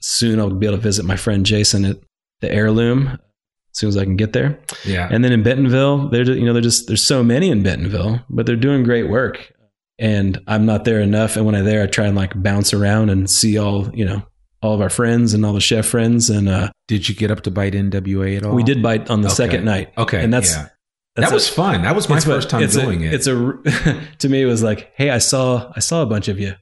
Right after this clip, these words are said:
Speaker 1: <laughs>
Speaker 2: Right,
Speaker 1: I had to see
Speaker 2: exactly.
Speaker 1: you here,
Speaker 2: Yeah.
Speaker 1: where everyone came to one spot. But ultimately, there was lots of, uh, lots of high fives there.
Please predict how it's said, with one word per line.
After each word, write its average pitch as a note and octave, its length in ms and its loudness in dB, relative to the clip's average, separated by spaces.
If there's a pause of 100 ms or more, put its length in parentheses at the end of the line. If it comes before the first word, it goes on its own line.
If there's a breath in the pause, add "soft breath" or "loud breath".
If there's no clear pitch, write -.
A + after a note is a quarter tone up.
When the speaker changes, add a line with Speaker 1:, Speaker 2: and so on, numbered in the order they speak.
(140)
Speaker 1:
<laughs> - 160 -2
Speaker 2:
Right, A2 460 0
Speaker 1:
I A2 240 0
had D#3 100 4
to - 60 2
see D#3+ 160 2
Speaker 2:
exactly. - 20 4
Speaker 1:
you C#3+ 160 2
here, C#3+ 520 2
Speaker 2:
Yeah. A2+ 120 0
Speaker 1:
where C3 80 4
everyone C3 260 2
came C3 260 0
to B2+ 100 2
one A#2 180 2
spot. B2+ 420 -2 (200)
But B2+ 80 0
ultimately, B2 400 2
there A2+ 80 4
was G#2 160 0
lots A2+ 240 0
of, G#2+ 160 0
uh, G2+ 280 2 (280 soft breath)
lots G#2+ 180 0
of G#2 60 0
high G#2 160 2
fives G#2 320 0
there. G#2+ 320 2